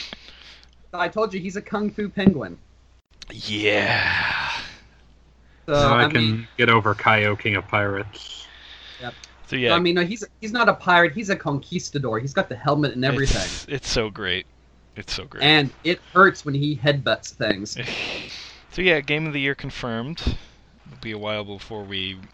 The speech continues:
Speaker 2: reward it, but yes, absolutely Game of the Year. Clear.
Speaker 3: But soon. Soon enough. That does make me think that that's like, that feels like a thing that, again, has influence from the game being written by the guy who wrote the Suikoden games, which also had just animal briga-,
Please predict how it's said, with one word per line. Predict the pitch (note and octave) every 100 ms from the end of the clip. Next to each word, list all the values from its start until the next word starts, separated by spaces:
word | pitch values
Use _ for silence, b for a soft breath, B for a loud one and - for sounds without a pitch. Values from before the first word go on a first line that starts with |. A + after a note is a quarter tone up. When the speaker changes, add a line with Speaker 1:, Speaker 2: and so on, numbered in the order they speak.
| A#2
Speaker 2:
reward | G#2 G2+ G#2 G2
it, | A#2 -
but | G#2 F#2
yes, | F#2 F#2 F#2 -
absolutely | F2+ - F2 D2 G2
Game | G2+ G2
of |
the | F#2+
Year. | F#2+ C3 -
Clear. | - G#2 _ _ _ _ -
Speaker 3:
But | B2+
soon. | - F#2 F#2+ - _ _ _ _ -
Soon | E3 D#3
enough. | G#2+ F2 - - - - b b b b b
That | D3+
does | G3 E3+
make | F3 F#3 -
me | C#3+
think | - C3+
that | C#3
that's | C#3 B2 -
like, | C#3 B2 - B2
that | B2+ B2+
feels | C3+ C3 B2+
like | A#2 B2
a |
thing | - C3 A#2 A2+
that, | A2 - _ A#2+
again, | A2 A2+ G#2 G#2+ G#2 G2
has | G#2+ A2+ G#2+ A2
influence | A2 G#2 A2 G2 F#2+
from | A#2 G#2
the |
game | G#2 G2+ F#2+
being | G2 G2 G2
written | G#2+ G#2 G2+
by | G#2
the | G2 G2
guy | G#2 G2
who | G#2+
wrote | G2+ G2+
the | -
Suikoden | B2+ G#2+ A#2 B2+ D3
games, | D#3 E3 E3
which | A#2 -
also | G#2+ G#2+ C3 A2+
had | A#2+ A2+
just | A#2 G#2
animal | G#2+ A#2+ B2
briga-, | B2 A#2 C3